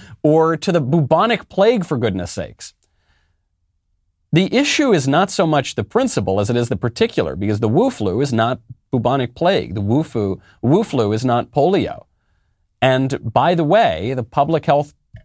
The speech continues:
professionals and the politicians who have been ordering us around for the past year and a half have gotten a lot of things wrong, gotten most things wrong.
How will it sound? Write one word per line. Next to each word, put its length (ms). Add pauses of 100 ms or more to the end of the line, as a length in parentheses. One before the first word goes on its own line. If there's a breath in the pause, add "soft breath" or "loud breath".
(120)
professionals 600
and 80
the 60
politicians 880 (540)
who 120
have 300
been 580 (460)
ordering 340
us 140
around 240
for 100
the 80
past 280
year 120
and 80
a 60
half 360 (520)
have 260
gotten 680 (100)
a 100
lot 460
of 100
things 380
wrong, 220
gotten 220
most 240
things 220
wrong. 240